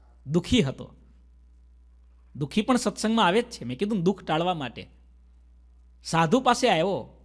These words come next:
સાધુની વાત સાંભળી ભાવ થયો. કહેવાય છે ઝવેરચંદ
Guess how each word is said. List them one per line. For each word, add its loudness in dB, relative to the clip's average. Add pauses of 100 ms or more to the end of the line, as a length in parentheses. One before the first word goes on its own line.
(920)
સાધુની 2
વાત 0
સાંભળી -4
ભાવ -8
થયો. -14 (1700)
કહેવાય 4
છે -2 (200)
ઝવેરચંદ 2